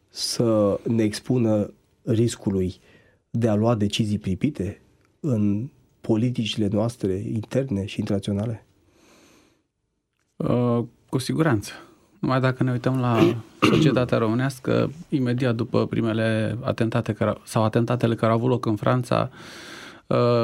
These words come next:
Speaker 2: imediat s-a pus pe tapet, uh, la noi în țară problema Big Brother, adică a-, ascultarea tuturor. <clears throat> Uh, a fost o, a fost un context în care imediat, uh, lumea fiind oarecum, să zic așa, speriată, tensionată,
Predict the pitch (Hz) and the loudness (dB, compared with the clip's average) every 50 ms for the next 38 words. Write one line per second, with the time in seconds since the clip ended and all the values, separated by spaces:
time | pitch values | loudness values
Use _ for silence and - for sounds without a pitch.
0 | 117 113 110 - 135 139 139 131 123 123 131 131 131 - 120 113 - 127 - - | 2 2 0 0 0 0 0 0 0 0 0 0 0 0 -2 0 -2 -2 -2 -2
1 | 120 107 - 101 110 - - 123 120 123 - - - 113 110 110 110 110 107 104 | -2 0 2 0 0 0 0 0 0 -2 -2 -2 0 2 2 2 2 2 2 0
2 | 104 98 98 98 - - - - 104 107 110 113 110 107 101 - 117 113 113 110 | 0 -2 -4 -6 -8 -6 0 2 2 2 4 2 2 2 2 2 2 2 2 2
3 | 110 107 104 101 101 - - 117 104 107 110 107 107 101 98 98 92 98 104 - | 2 2 2 0 0 -2 -2 -2 0 0 0 0 0 0 0 0 0 -2 -4 -6
4 | - - - 113 120 113 113 113 110 107 107 101 110 117 127 131 - - - - | -8 -6 -2 0 0 0 0 2 2 2 2 2 0 0 -2 -4 -8 -16 -20 -10
5 | - - - - - - 107 117 117 - - - 123 123 - - 127 113 104 - | -6 -6 -4 -2 0 0 0 0 0 0 0 0 0 0 0 0 0 0 2 2
6 | 131 127 117 113 113 110 104 101 98 90 117 117 - - - 170 175 175 - - | 2 4 4 4 4 2 2 2 2 0 -2 -4 -4 -2 2 4 4 2 2 2
7 | 127 120 - - - - 78 139 92 82 82 82 - - - - - - - - | 2 4 4 6 4 4 2 2 -2 -4 -6 -10 -12 -18 -20 -20 -20 -20 -20 -20
8 | - _ _ - - 127 123 120 120 113 104 - - - - 123 - 147 131 - | -20 _ _ -2 0 2 2 4 2 2 0 0 0 0 2 2 2 0 0 2
9 | - 127 123 120 - - - 131 135 - 151 - - 147 120 - 131 131 127 - | 2 2 4 2 0 -2 -4 -4 -4 -4 -2 0 0 0 0 0 0 0 2 2
10 | - - - - - 113 101 - 107 107 107 110 104 107 - _ _ _ - - | 0 0 0 -2 -2 -2 0 2 2 2 2 0 -2 -4 -8 _ _ _ -8 -2
11 | - 135 135 131 127 131 131 127 110 98 - - - 107 101 95 92 92 92 85 | -2 0 0 0 0 0 2 2 0 0 -2 -4 -2 0 2 2 2 0 0 0
12 | 104 117 123 127 123 123 117 110 110 - 123 123 120 117 107 117 113 117 117 110 | 0 2 2 2 2 2 2 0 0 0 2 2 2 2 2 2 4 4 4 4
13 | 110 107 - 123 120 117 - 117 113 107 - 104 107 - - 120 117 113 107 98 | 2 0 0 -2 -2 0 0 -2 -2 0 0 -2 -2 0 2 2 2 4 2 2
14 | 101 - - - 104 104 104 110 117 117 120 120 - - 107 107 107 - 113 113 | 0 -2 0 0 2 2 2 2 2 2 2 0 2 2 2 2 2 2 2 2
15 | 107 104 - 110 104 101 107 117 120 123 - - 127 120 117 113 | 2 0 0 0 2 2 2 2 2 0 2 2 4 4 2 0